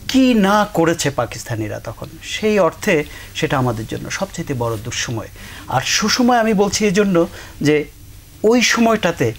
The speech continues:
সমগ্র বাঙালি জাতি আমরা কিন্তু একত্রিত হয়েছিলাম, একত্রিত হয়ে আমরা দেশটাকে স্বাধীন করেছিলাম। ওই সময়ের মতো আমরা আমাদের দেশকে কখনো আর ভালোবাসতে পারিনি। এই প্রজন্মের মধ্যে আমি একটি অন্য রকমের আলো দেখতে পাই মুক্তিযুদ্ধ নিয়ে, যে তারা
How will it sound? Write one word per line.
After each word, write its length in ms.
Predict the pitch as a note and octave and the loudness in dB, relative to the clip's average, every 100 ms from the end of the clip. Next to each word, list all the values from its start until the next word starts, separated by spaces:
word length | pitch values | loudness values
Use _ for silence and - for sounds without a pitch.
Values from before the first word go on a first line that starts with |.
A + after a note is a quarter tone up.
| - | -8
সমগ্র 420 | - G3+ G3+ F#3 F#3+ | -2 0 2 2 2
বাঙালি 460 | D#3 E3+ F#3+ F#3+ | 4 4 4 2
জাতি 360 | C3+ D3+ D#3+ F#3 | 2 0 2 0
আমরা 220 | C#3 B2 | 2 0
কিন্তু 220 | A#2+ A2+ | -4 -2
একত্রিত 500 | A2 - A#2 - G#2+ | -2 -2 -10 -10 -10
হয়েছিলাম, 500 | G#2+ G2+ - E2+ - - - - - - | -8 -8 -8 -10 -12 -14 -18 -18 -10 -6
একত্রিত 480 | - E3+ - F3 | -4 -4 -6 -8
হয়ে 240 | F3 D#3+ D#3+ | -4 0 2
আমরা 220 | B2 A2+ | 2 0
দেশটাকে 380 | A2 A#2 C3 A2+ | -2 -4 -6 -6
স্বাধীন 380 | - A#2 B2 A2+ | -6 -4 -4 -6
করেছিলাম। 460 | A2 G#2 - F#2+ - - - - - | -6 -8 -8 -8 -10 -16 -18 -8 0
ওই 140 | G3 | 2
সময়ের 480 | G3 - G#3+ A#3+ A3+ | 2 2 4 4 6
মতো 320 | G3 E3 C3 - - - | 4 2 0 -2 -12 -4
আমরা 240 | C3+ C3+ | 2 4
আমাদের 320 | B2 A2+ A2+ | 4 2 0
দেশকে 340 | A2 B2+ - - | 0 -2 -2 -6
কখনো 320 | C3 A2+ B2+ | -8 -6 -6
আর 80 | A2 G2 | -6 -6
ভালোবাসতে 460 | G#2 G2 - - | -8 -8 -10 -10
পারিনি। 360 | - G2+ F#2 F#2 - G#3+ | -12 -12 -10 -12 -6 2
এই 280 | A3+ C4 | 4 4
প্রজন্মের 540 | A#3 - A#3+ A#3+ A3+ A3+ | 2 2 4 4 4 4
মধ্যে 300 | G3 F3+ G3 | 2 2 2
আমি 200 | F#3+ F3 | 2 2
একটি 300 | F3 F#3+ F3 - - | 0 -2 -4 -4 -2
অন্য 200 | E3 E3+ | 2 4
রকমের 340 | F3+ F3 E3+ D3 | 4 2 2 4
আলো 260 | C3+ C3+ | 4 2
দেখতে 300 | B2 A#2+ - | 0 -2 -4
পাই 200 | B2+ A#2 | -4 -4
মুক্তিযুদ্ধ 560 | A2 G#2+ - A2+ A2 B2+ | -4 -6 -6 -6 -4 -2
নিয়ে, 260 | A2+ A2+ G#2+ - - | 0 -2 -4 -14 -4
যে 100 | B2 | -2
তারা 360 | C#3 B2+ B2 | 2 2 2